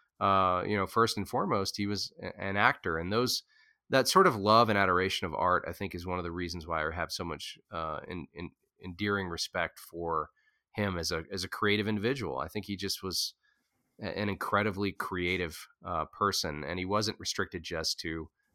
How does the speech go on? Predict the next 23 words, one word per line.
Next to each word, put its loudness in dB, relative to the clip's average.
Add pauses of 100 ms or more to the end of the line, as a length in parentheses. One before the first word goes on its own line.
(140)
uh, 0
the -6
medium -2
of -4
acting 2
and -4
to, -4 (420)
to -2
Hollywood. 4
But 0
I, 2 (600)
and, 2
and, -4
you 2
know, 10
one 12
of 12
the 10
things 2
that 4
when 2
he 2
died, 4